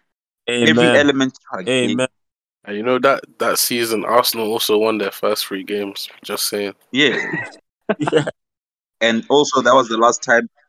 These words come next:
Speaker 2: that was the last time we beat, um, Everton at Goodison, at Goodison Park. That's actually the last time we beat Everton. Uh, it's
Speaker 3: It's all clicking.
Speaker 2: during
Speaker 3: It's
Speaker 2: the
Speaker 3: all cli-,
Speaker 2: Conte season.
Speaker 3: except Man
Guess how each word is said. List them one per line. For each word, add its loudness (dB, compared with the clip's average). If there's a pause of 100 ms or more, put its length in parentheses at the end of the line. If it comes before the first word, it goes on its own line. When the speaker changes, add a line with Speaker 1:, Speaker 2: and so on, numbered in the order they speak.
(240)
Speaker 2:
that 0
was 0
the -6
last 0
time -8
we -10
beat, -10 (140)
um, -6 (220)
Everton -8 (440)
at -4
Goodison, -2 (100)
at -10
Goodison -4
Park. -2
That's 0
actually -4
the 2
last 2
time 0
we -4
beat -10
Everton. -6 (560)
Uh, 0 (100)
it's -4
Speaker 3:
It's -10
all -8
clicking. -4 (140)
Speaker 2:
during 4
Speaker 3:
It's 4
Speaker 2:
the -2
Speaker 3:
all 0
cli-, -
Speaker 2:
Conte -4 (180)
season. -4
Speaker 3:
except -4
Man -2